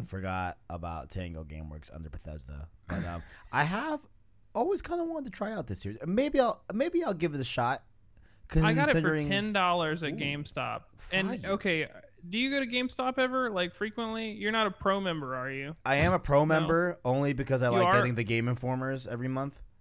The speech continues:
Speaker 2: Awesome. Me too. So if you're a
Speaker 1: Yeah.
Speaker 2: pro member at GameStop, uh,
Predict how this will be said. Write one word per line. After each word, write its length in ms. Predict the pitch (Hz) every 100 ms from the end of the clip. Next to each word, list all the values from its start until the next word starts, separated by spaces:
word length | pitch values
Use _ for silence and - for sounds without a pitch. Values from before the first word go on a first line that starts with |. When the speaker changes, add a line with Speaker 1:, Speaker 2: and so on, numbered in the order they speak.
| - - - - -
Speaker 2:
Awesome. 420 | 165 170 131 127
Me 100 | 170
too. 280 | 165 185 143 - -
So 160 | -
if 100 | 185
you're 120 | 117 190
a 40 |
Speaker 1:
Yeah. 100 | 147
Speaker 2:
pro 180 | 208 240
member 280 | 285 269 233
at 120 | 170
GameStop, 680 | 175 190 214 - 156 123 123 - -
uh, 380 | 160 151 147